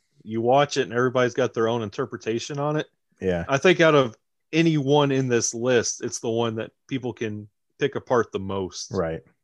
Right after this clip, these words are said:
Speaker 1: Because
Speaker 2: Oh,
Speaker 1: there's
Speaker 2: absolutely.
Speaker 1: literally
Speaker 2: Yeah.
Speaker 1: so much, like,
Speaker 2: Yeah, yeah.
Speaker 1: they're riding horses at one point on a ship.
Speaker 2: Uh, <laughs> yeah.
Speaker 1: Like,
Speaker 2: Right.
Speaker 1: there is so much
Speaker 2: Yeah.
Speaker 1: going on in that movie.
Speaker 2: I know. I know. So, all right. Um,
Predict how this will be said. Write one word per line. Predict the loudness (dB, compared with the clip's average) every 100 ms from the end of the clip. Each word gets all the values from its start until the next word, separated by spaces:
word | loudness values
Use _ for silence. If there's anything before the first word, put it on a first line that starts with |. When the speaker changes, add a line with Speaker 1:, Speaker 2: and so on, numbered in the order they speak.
| _ _ -4
Speaker 1:
Because | 2 6
Speaker 2:
Oh, | 6
Speaker 1:
there's | 4 2
Speaker 2:
absolutely. | -2 -4
Speaker 1:
literally | -4 2 4 6 4
Speaker 2:
Yeah. | 0
Speaker 1:
so | -4 -4 -2
much, | -2 -4 -6 -12 -10
like, | -8 -6
Speaker 2:
Yeah, |
yeah. | -6 0
Speaker 1:
they're | 2
riding | 4 4 0
horses | 2 2 4 0 -2
at | 0
one | -2 -2
point | -4 -4 -2
on | -2
a | -2
ship. | -2 -2 -2
Speaker 2:
Uh, | -4 -2
<laughs> |
yeah. | -2 -4 -6 -6 -8 -10 _ _ _ 0
Speaker 1:
Like, | 4 4
Speaker 2:
Right. | 6
Speaker 1:
there | 6 6
is | 6 2
so | 2 4 4
much | 4 6
Speaker 2:
Yeah. | 6
Speaker 1:
going | 4 4
on | 0
in | 0
that | -2
movie. | -2 -2 0
Speaker 2:
I |
know. | 0 -2 -4 -8 -18 -10
I |
know. | -6 -4 -6 -8 _ -20 -20 -20 _ -20 -20 -6
So, | 4 6 8 6
all | 4 4
right. | 4 4 2
Um, | 2 4 4 4 4 4 4 2